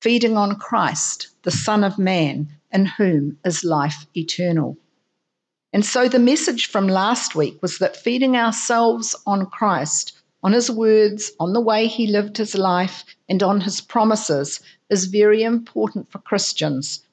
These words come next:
throughout all times. But there is more. This week we learn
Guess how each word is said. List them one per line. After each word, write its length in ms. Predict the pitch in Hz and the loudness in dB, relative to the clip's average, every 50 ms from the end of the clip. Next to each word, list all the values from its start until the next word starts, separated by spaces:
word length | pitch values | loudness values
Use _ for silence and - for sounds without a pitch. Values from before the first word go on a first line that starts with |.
| _ _ _ | _ _ _
throughout 520 | - - 196 180 175 175 175 143 120 143 - - _ | -4 -2 0 2 2 2 0 0 -2 -4 -8 -6 _
all 180 | 160 151 143 | -4 -4 -2
times. 800 | 151 - - 202 196 180 165 156 151 - - - - - - _ _ _ _ _ _ _ _ _ _ _ _ _ _ _ _ _ _ _ _ _ _ _ - - _ _ _ _ _ _ _ 165 156 | -4 -8 -6 -4 -4 -2 -2 -4 -6 -6 -6 -6 -6 -8 -10 _ _ _ _ _ _ _ _ _ _ _ _ _ _ _ _ _ _ _ _ _ _ _ -18 -18 _ _ _ _ _ _ _ -6 -2
But 240 | 165 160 - - - - | -2 -2 -2 -4 -4 0
there 220 | 170 165 160 156 | 2 4 4 4
is 180 | 151 147 - 160 | 4 2 0 -2
more. 480 | 165 175 190 214 208 147 123 139 - _ _ _ _ _ _ _ _ _ _ _ _ _ _ _ _ _ _ _ _ _ _ _ _ _ _ _ _ _ _ - | -2 2 2 2 2 2 -2 -4 -8 _ _ _ _ _ _ _ _ _ _ _ _ _ _ _ _ _ _ _ _ _ _ _ _ _ _ _ _ _ _ -4
This 320 | 165 208 269 - - - | -2 -2 0 0 -2 -2
week 300 | 294 226 180 165 - - | 0 0 0 0 0 -4
we 100 | 170 156 | -2 -2
learn 380 | 156 151 147 147 143 143 156 | 0 0 0 0 0 -2 -2